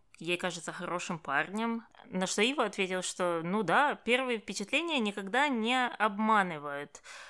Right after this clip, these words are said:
<laughs> что мне показалось смешным, и Фор тоже. Она сказала: "Обманывают, обманывают".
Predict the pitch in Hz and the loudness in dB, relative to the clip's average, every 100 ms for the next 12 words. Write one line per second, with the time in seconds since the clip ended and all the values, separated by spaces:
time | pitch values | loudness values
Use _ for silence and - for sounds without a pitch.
0 | - - - 214 175 165 160 - 175 156 | -6 -4 2 2 2 0 -8 -2 0 0
1 | 185 180 185 170 165 160 - 196 - 285 | -2 -4 -6 -4 -2 -2 -4 -4 0 0
2 | 285 - 202 190 185 226 240 226 160 147 | -2 -2 0 0 2 4 4 2 -4 -4
3 | 156 170 - 180 175 160 175 170 254 302 | -4 -6 -6 -2 0 2 2 4 4 4
4 | 269 254 226 226 - 190 180 156 139 135 | 2 2 0 0 -2 0 2 2 0 -4
5 | 135 139 | -4 -6